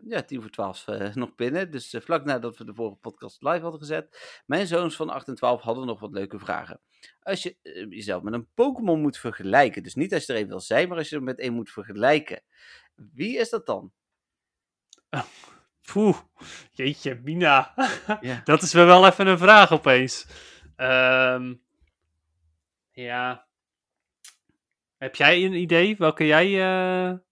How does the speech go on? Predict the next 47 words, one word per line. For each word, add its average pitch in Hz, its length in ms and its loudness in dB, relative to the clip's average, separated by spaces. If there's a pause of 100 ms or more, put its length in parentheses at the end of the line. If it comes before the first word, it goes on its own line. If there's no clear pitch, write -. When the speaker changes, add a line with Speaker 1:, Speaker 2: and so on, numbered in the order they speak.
(1300)
Speaker 1:
Nee, 117 300 -4
ik 127 140 -10
vind 160 140 -6
het 143 120 -6
wel, 143 400 -2
ehm, 127 460 -2 (320)
Speaker 2:
Huh. 127 380 -8
Speaker 1:
ik, 113 220 -16
ik - 180 -12
vond 156 200 -4
het 151 140 -2
toen 165 160 -2
al 151 140 2
een 151 80 2
moeilijke 147 280 -4
vraag. 135 220 0
Wel 175 180 2
een 156 60 4
hele 139 220 2
leuke 117 300 -4
vraag, 107 280 -8
maar 139 140 -4
Speaker 2:
Ja. 147 180 4
Speaker 1:
wel 131 100 0
ook - 60 -14
een 113 100 -10
moeilijke 131 360 -12
Speaker 2:
Ja, 139 40 -10
Speaker 1:
vraag. 156 260 6
Speaker 2:
ik - 60 -16
vind 190 140 -2
hem 185 80 -2
heel 180 180 2
lastig. 190 380 -2
Ik, 156 140 -14
ik, - 240 -16 (540)
ik, 165 180 -14 (260)
het, 165 460 -14
in 175 180 -2
ieder 247 200 0
geval, 180 480 2
welke 185 280 6
Pokémon 196 400 2
het 160 120 -2
dan 151 180 4
ook 139 120 -2
is, - 460 -2